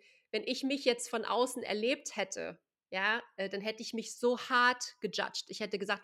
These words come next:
„Schreckliche Mutter, ganz schlimm, äh, äh, äh,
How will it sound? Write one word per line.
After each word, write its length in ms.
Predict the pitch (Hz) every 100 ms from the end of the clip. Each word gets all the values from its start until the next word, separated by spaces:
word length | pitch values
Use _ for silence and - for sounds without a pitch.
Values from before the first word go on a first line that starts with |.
| _
„Schreckliche 460 | - - 226 240 220
Mutter, 400 | 214 214 233 226 - - _ -
ganz 260 | 240 247
schlimm, 500 | - 226 226 226 226 - - _
äh, 100 | 202
äh, 720 | 208 196 196 - 190 185 -
äh, 60 | -